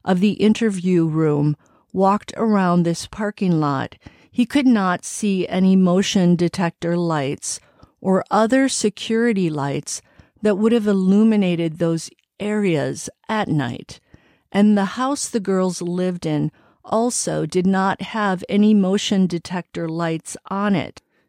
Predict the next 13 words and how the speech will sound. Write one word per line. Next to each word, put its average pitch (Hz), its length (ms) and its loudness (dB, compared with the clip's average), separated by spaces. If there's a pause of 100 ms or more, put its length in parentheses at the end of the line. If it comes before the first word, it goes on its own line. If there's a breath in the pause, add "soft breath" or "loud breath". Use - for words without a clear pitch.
(180)
It 240 180 2
would 240 180 2
appear 220 680 0 (360 soft breath)
that 190 300 2
all 233 240 2
they 233 160 2
had 214 400 0
in 190 140 2
the 175 60 0
back 196 340 -4
of 180 80 -8
the 175 80 -4 (100)
house 185 460 -4